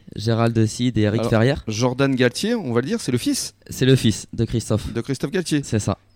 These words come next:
Speaker 2: qui est l'actuel entraîneur du P S G.
Speaker 1: C'est ça, exact.
Speaker 2: Et dont le fils est entraîneur
Speaker 1: Adjoint.
Speaker 2: d'Ajaccio.
Speaker 1: Adjoint, c'est
Speaker 2: absolument.
Speaker 1: ça.
Speaker 2: Donc c'est vraiment la famille de, <laughs> d'entraîneurs, hein.
Speaker 1: C'est ça.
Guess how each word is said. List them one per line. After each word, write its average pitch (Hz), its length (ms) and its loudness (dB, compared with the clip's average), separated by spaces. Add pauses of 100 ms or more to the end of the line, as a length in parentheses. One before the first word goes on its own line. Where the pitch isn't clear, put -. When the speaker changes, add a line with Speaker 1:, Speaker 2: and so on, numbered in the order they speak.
Speaker 2:
qui 120 160 -2
est 110 40 2
l'actuel 165 640 4
entraîneur 143 460 2 (160)
du 147 140 2
P 196 120 2
S 202 80 4
G. 170 200 0 (200)
Speaker 1:
C'est 135 160 0
ça, - 160 0 (240)
exact. 104 340 0
Speaker 2:
Et 143 60 8
dont 135 160 4
le 131 100 4
fils 262 400 2 (320)
est 135 200 0
entraîneur 143 460 4
Speaker 1:
Adjoint. 117 200 8
Speaker 2:
d'Ajaccio. 175 460 2 (240)
Speaker 1:
Adjoint, 110 340 4 (100)
c'est - 60 -6
Speaker 2:
absolument. 120 260 2
Speaker 1:
ça. 110 160 2 (240)
Speaker 2:
Donc 143 140 -2
c'est 156 80 4
vraiment 196 220 4
la 202 100 4
famille 196 240 0
de, 156 260 4 (120)
<laughs> 180 680 0
d'entraîneurs, 170 720 -2
hein. 214 60 -6 (280)
Speaker 1:
C'est 113 120 0
ça. 107 220 2